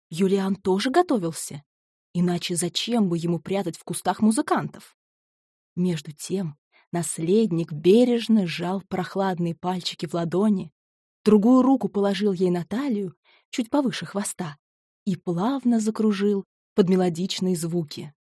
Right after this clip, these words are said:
Злата уставилась в кружева на его рубашке, не рискуя поднять взгляд выше.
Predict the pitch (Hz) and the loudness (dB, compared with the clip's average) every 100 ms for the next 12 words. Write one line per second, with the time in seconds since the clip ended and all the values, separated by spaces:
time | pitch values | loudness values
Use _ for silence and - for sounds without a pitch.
0 | _ _ _ _ _ 151 175 175 208 214 | _ _ _ _ _ -8 -4 -2 -2 -2
1 | 202 185 - 262 247 226 220 - 220 214 | -4 -4 -6 -4 -4 -4 -6 -6 -2 0
2 | 208 240 214 180 180 196 208 320 - - | 0 0 0 0 0 0 2 0 -2 -8
3 | - _ _ _ 220 226 247 - 320 320 | -10 _ _ _ 4 4 4 0 2 2
4 | - 233 247 240 190 202 240 - 226 311 | 0 0 0 0 -4 -2 -2 -2 0 2
5 | 240 - - | 2 -4 -12